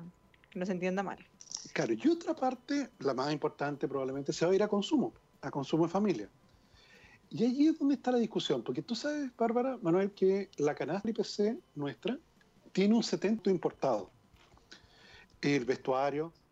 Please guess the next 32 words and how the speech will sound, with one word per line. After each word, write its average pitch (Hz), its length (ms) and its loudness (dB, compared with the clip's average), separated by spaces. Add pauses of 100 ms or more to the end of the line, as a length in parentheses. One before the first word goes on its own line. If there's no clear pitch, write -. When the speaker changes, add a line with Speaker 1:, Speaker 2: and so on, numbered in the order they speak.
(100)
Speaker 2:
eh, 120 560 -6 (180)
calzado, 143 640 -2 (160)
alimento, 139 760 -6 (240)
eh, 135 300 0
electrónica, 147 800 0 (480)
eh, 135 120 -4
tecnología, 143 600 -2 (400)
todo 262 160 0
eso 226 140 -2
es 180 60 4
importado. 120 480 -4 (260)
Bárbara, 135 300 2
o - 20 0
sea, 147 160 0
si, 175 180 0 (260)
si - 120 -2
esa 240 160 2
persona 220 300 -2
se - 100 -4
va 196 80 2
a 190 40 -2
comprar 170 360 -2
un 175 80 -2
kilo 180 220 2
de 185 60 2
poroto, 139 420 -4 (720)
ese 202 260 -4
kilo 196 180 2
de 190 40 2
poroto 185 280 0
fue 196 120 -4
importado, 147 540 -2